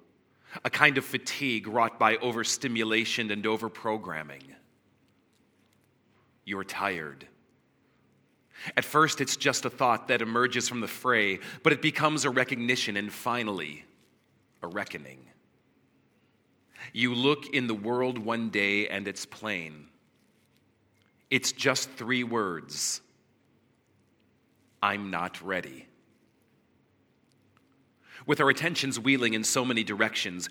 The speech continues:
we feel incapable of joy. Amid the proliferation of half satisfactions and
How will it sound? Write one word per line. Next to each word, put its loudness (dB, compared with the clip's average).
we 2
feel 4
incapable 0
of -8
joy. -4
Amid 8
the 0
proliferation 2
of 0
half 4
satisfactions 0
and -4